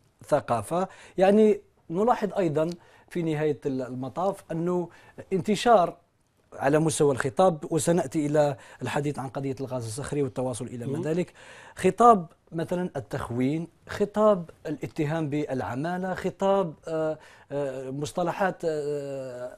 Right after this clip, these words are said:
Speaker 1: خدمة أجندة أجنبية، ضرب استقرار البلاد إلى ما ذلك. يعني السلطة ومن يدور في فلكها من أحزاب ومن موالين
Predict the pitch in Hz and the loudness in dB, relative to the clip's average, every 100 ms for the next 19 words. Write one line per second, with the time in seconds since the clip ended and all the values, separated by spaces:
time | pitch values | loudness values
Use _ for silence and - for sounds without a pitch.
0 | _ - 175 160 156 151 135 143 143 135 | _ -6 -4 -2 -4 -6 -6 -6 -6 -8
1 | 123 131 156 180 165 180 160 160 - 127 | -8 -8 -6 -6 -4 -4 -4 -10 -10 -8
2 | 135 123 113 123 120 127 123 135 160 185 | -8 -8 -6 -6 -8 -10 -10 -8 -6 -6
3 | 160 165 175 165 - - 156 - 269 208 | -2 -2 0 -4 -10 -14 -12 -4 -4 -2
4 | 139 135 - _ _ _ 160 175 175 - | -4 -6 -10 _ _ _ 0 0 0 -2
5 | 170 202 190 180 170 160 151 160 131 127 | 0 2 2 2 -2 -2 -6 -6 -6 -6
6 | 120 127 147 156 - - _ 123 131 123 | -4 -4 -4 -6 -10 -20 _ -8 -4 2
7 | 151 135 135 _ - - 156 165 160 160 | 2 2 -4 _ -20 0 2 4 2 4
8 | 151 127 170 202 | 4 4 4 2